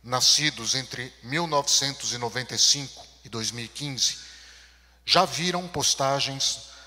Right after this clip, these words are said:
negando o Holocausto ou com informações distorcidas. Cerca de cinquenta por cento.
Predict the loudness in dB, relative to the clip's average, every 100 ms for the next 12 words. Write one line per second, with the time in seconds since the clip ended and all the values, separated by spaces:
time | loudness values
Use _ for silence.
0 | -18 -2 -2 0 0 0 -4 -10 -12 -12
1 | -4 -2 -4 -4 -4 -2 -2 -2 -4 -16
2 | -20 -20 -20 -12 0 0 0 -6 -10 -6
3 | -6 -4 -4 -2 0 0 0 -2 -2 -2
4 | -6 -16 -12 -6 -4 -2 0 0 -2 -6
5 | -4 -4 -6 -20 -20 _ _ _ _ _
6 | _ -4 -4 -6 -6 -4 -4 -8 -12 -12
7 | -12 -8 -8 -10 -18